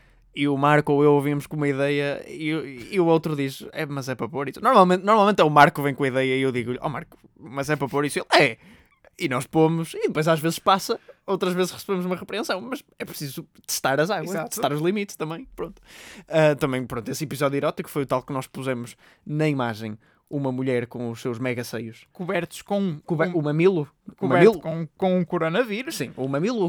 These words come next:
Speaker 1: feminino é proibido de estar ali exposto no Facebook, então nós tapamos o mamilo feminino. Estavam apenas dois seios sem mamilo.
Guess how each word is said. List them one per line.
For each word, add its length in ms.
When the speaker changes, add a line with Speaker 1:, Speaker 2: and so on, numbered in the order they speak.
Speaker 1:
feminino 460
é 80
proibido 640
de 480
estar 240
ali 200
exposto 340
no 60
Facebook, 400
então 160
nós 180
tapamos 380
o 60
mamilo 220
feminino. 360
Estavam 280
apenas 360
dois 200
seios 240
sem 140
mamilo. 400